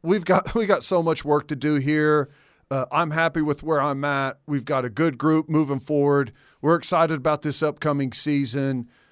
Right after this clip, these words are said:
You know, I can't wait to get back to work with Dylan Gabriel. We got a good young group of guys out of this recruiting class."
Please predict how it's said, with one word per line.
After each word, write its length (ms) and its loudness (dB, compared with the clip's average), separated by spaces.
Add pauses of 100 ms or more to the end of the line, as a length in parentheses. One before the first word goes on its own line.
(120)
You 100 -4
know, 60 0
I 40 -4
can't 260 -2
wait 200 2
to 60 -6
get 140 -2
back 220 0
to 80 -4
work 220 0
with 140 -8
Dylan 300 0
Gabriel. 600 0
We 100 -4
got 180 -4
a 40 -4
good 260 -2
young 280 0
group 280 0
of 100 -8
guys 380 0
out 120 -2
of 60 -10
this 200 -8
recruiting 320 -4
class." 520 -2